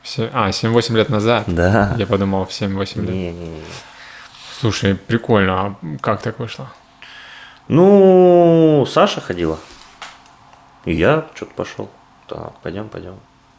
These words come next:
Speaker 2: А
Speaker 1: Мгм.
Speaker 2: потом чё-то перестал.
Speaker 1: Слушай, ну она ходила и ходила. Чё, чё ты вдруг пошёл?
Speaker 2: Ну, так.
Speaker 1: Ну, был какой-то повод?
Speaker 2: Ну да. Говорит, надо идти.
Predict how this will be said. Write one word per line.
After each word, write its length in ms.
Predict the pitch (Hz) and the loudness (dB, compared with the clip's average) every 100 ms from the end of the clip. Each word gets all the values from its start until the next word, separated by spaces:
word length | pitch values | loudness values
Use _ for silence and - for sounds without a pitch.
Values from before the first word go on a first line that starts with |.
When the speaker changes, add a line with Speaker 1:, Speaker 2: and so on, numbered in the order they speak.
| _ | _
Speaker 2:
А 80 | - | -4
Speaker 1:
Мгм. 100 | 120 | 0
Speaker 2:
потом 220 | 107 117 | 0 -2
чё-то 160 | - - | -6 -14
перестал. 460 | - - - 117 117 _ _ _ _ _ - - - | -14 -14 -16 -20 -20 _ _ _ _ _ -20 -20 -20
Speaker 1:
Слушай, 320 | - 113 - 104 | -4 -2 0 0
ну 240 | 104 104 | 2 0
она 120 | 107 | 0
ходила 340 | 104 110 107 104 | -2 -2 -2 -2
и 40 | |
ходила. 440 | 101 117 113 104 - - _ _ _ _ _ _ _ _ _ - | -2 0 0 -2 -6 -20 _ _ _ _ _ _ _ _ _ -8
Чё, 260 | 123 110 | -2 -2
чё 200 | - 110 | -4 -6
ты 100 | 107 | -4
вдруг 180 | 101 110 | -6 -6
пошёл? 360 | - - 120 120 _ _ - - - - - - - - - _ | -8 -8 -8 -12 _ _ -20 -20 -20 -20 -20 -20 -20 -20 -20 _
Speaker 2:
Ну, 520 | 117 185 294 320 302 294 | 0 0 0 -2 -4 0
так. 380 | 160 170 - - _ _ _ _ _ _ - | 0 0 -8 -20 _ _ _ _ _ _ -6
Speaker 1:
Ну, 100 | 107 | 0
был 180 | 123 | 2
какой-то 240 | 170 135 98 | 2 -2 -4
повод? 280 | 120 127 - _ _ _ - | -6 -8 -10 _ _ _ -10
Speaker 2:
Ну 180 | 95 87 | -8 -6
да. 300 | 78 85 87 _ - | -8 -14 -20 _ -12
Говорит, 220 | - 80 | -8 -4
надо 260 | 92 107 | -4 -4
идти. 260 | 82 - - | -8 -12 -20